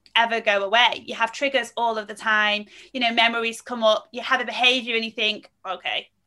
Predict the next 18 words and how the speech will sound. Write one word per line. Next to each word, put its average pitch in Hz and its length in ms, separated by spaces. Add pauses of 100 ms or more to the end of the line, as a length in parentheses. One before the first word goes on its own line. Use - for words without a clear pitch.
(160)
right, 160 320
that's 226 180
nothing 226 240
about 190 280
this - 100
situation. 190 760
I 214 80
know 202 360
that 202 200
that's - 200
because 214 380
of 202 100
my 247 120
experiences 196 680
when 196 80
I 185 80
was 202 120
younger. 262 400